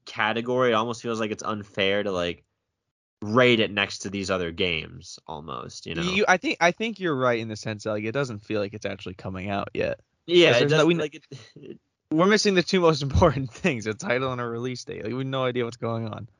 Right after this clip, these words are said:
Speaker 1: I don't know, just the way that they so unabashedly, like, in just Zelda font, the sequel to The Legend of Zelda: Breath of the Wild in everything.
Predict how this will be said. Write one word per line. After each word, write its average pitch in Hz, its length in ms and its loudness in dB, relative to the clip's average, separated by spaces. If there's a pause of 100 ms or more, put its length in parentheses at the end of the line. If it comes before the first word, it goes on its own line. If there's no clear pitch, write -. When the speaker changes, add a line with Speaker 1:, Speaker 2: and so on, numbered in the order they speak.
(260)
Speaker 1:
I 151 100 -10
don't 156 140 -6
know, 147 140 0
just 123 220 -10
the 127 100 -2
way 131 220 0
that 156 160 -4
they 110 320 0 (280)
so 139 380 0
unabashedly, 104 1040 0
like, 82 300 -10 (240)
in 117 120 -4
just 120 300 -6
Zelda 123 480 4
font, 101 500 0 (160)
the 101 240 -2
sequel 127 520 -2
to 120 180 -4
The 110 120 2
Legend 107 360 0
of 101 120 -2
Zelda: 104 280 0
Breath 101 320 -2
of 107 80 -10
the 98 100 -2
Wild 87 580 2 (360)
in 120 180 0 (140)
everything. 107 840 0